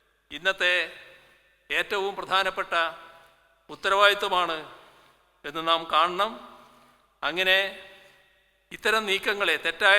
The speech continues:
നീക്കങ്ങളെ പ്രതിരോധിക്കാൻ നമുക്ക് കഴിയണം. അതിന് ഫലപ്രദമായ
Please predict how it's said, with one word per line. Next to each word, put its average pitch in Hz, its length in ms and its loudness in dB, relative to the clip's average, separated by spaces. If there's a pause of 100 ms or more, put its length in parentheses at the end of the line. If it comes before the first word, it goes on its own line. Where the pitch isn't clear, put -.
(120)
നീക്കങ്ങളെ 180 480 -2 (880)
പ്രതിരോധിക്കാൻ 190 680 2 (560)
നമുക്ക് 170 320 -8
കഴിയണം. 185 380 -2 (840)
അതിന് 190 320 -2
ഫലപ്രദമായ 202 600 2